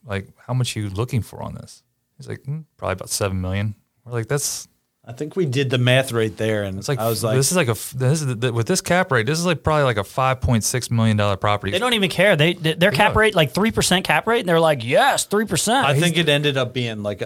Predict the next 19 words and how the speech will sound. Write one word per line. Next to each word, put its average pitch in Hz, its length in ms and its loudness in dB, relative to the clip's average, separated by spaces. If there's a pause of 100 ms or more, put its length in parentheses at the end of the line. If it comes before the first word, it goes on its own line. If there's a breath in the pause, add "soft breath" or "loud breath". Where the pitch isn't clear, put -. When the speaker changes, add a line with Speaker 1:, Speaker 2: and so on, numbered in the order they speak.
(120)
Speaker 2:
I 117 160 0
did 113 320 0
the 139 100 4
math. 127 380 4
Kyle 151 220 4
and 131 100 2
I 123 80 4
did 117 120 -2
the 107 60 -4
math, 110 320 -2
and 107 160 -2
we're 107 140 0
like, 101 300 -4
"Dude, 160 180 -4
that's 160 220 -2
a, 113 260 0
that's, 123 240 -8
like, 123 140 -8
a - 80 -8